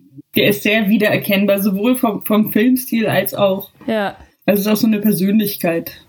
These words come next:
Speaker 2: Genau, ja.
Speaker 1: So eine Autorenpersönlichkeit irgendwie.
Speaker 2: Ja, also der bringt sich da immer sehr viel rein und er ist eben auch selbst, äh, Musiker mit seiner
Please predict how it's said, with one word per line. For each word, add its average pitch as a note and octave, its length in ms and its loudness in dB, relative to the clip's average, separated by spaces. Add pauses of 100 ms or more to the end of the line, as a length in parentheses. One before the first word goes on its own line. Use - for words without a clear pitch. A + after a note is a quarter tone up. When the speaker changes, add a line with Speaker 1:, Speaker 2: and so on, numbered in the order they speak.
(100)
Speaker 2:
Genau, F#3+ 360 -2
ja. F3+ 80 -2
Speaker 1:
So F3 100 2
eine G3+ 140 2
Autorenpersönlichkeit F3+ 1300 0
irgendwie. F3 580 0 (460)
Speaker 2:
Ja, F3+ 260 0
also F#3 200 0
der F#3 80 2
bringt A3+ 300 0
sich A3 100 0
da F#3+ 160 0
immer F#3+ 160 0
sehr F#3+ 160 0
viel G3+ 160 -2
rein F3+ 240 2
und A#3 100 2
er G3 80 2
ist G#3+ 140 -2
eben G3 140 0
auch F3 160 2
selbst, G3 600 -2
äh, F3+ 240 2
Musiker C4+ 520 0
mit A#3 160 -4
seiner F#3 300 -2